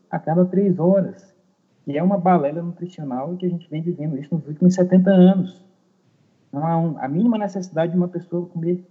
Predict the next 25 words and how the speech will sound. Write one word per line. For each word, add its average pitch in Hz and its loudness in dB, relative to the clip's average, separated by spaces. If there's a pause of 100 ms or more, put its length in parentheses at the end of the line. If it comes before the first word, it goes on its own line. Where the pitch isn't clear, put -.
(160)
a 151 -16
cada 156 -6
três 160 -4
horas. 151 -6 (1080)
Não 160 0
existe 170 -2 (120)
essa 131 2 (720)
história 165 4
de 139 -10
que - -10
o 151 -4
café 156 -4 (260)
é 147 -6
a 165 -2
refeição 160 -8
mais 165 0
importante 123 -8
do 120 0
dia. 113 -6 (840)
Para 147 2
que 156 0
vocês 160 2
tenham 190 4
uma 175 8
ideia, 156 0